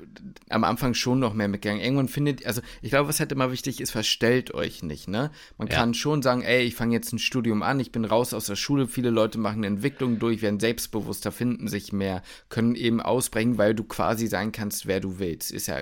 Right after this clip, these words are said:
Speaker 1: ist ja so. Dich
Speaker 2: Ja.
Speaker 1: kennen die Leute nicht und das solltet ihr nutzen, aber verstellt euch trotzdem nicht. Ähm,
Speaker 2: Ja.
Speaker 1: wenn ihr Leute seid, die sagen, „Ey, ich trinke viel und gerne“,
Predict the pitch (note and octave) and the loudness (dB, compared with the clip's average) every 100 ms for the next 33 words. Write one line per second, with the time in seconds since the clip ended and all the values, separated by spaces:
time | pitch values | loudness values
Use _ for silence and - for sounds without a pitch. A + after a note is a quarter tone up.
0 | - C3 F#2 F2 C#2+ - - - - - | -6 -4 -2 -2 -4 -8 -16 -16 -12 -2
1 | G2 B2 A#2 G2+ F#2+ - F2 - G2 - | 2 4 6 4 2 0 -6 -6 -6 -2
2 | A2+ C3 A#2+ A#2 A2+ A2 G#2+ - E2 E2+ | 0 0 -4 -4 -2 0 -2 -4 -8 -4
3 | E2 G#2 G2+ - - G#2+ - A2+ A#2 F#2+ | 0 2 2 0 -6 -8 0 0 0 -4
4 | - G#2 - F#2+ F#2 F2+ - - - - | -8 -6 -6 -6 -6 -6 -10 -20 -20 -20
5 | - G2 G2+ F#2+ D#2+ F#2 F2 D#2+ G2+ G#2 | -8 -2 0 0 0 0 0 0 0 0
6 | F#2+ F#2 G#2 G2+ F#2+ G2 E2 F#2+ F#2 - | -2 -2 -2 0 0 -2 -4 -2 -2 -4
7 | B2 B2+ - C3 C3 A#2+ A#2 G#2+ A2+ A#2+ | -8 -8 -2 0 0 0 0 2 2 2